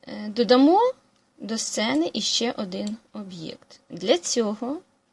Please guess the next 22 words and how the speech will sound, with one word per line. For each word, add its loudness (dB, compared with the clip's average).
під -8
сценою -8
натискаємо -4
кнопку -10
«Вибрати -4
новий -6
об'єкт -14
з -18
файла». -8
Автоматично -8
у -8
нас -10
відкривається -8
та -10
сама -12
папка. -10
І -10
виберемо, 0
наприклад, -6
об'єкт -12
м'яч. -14
Гаразд. -18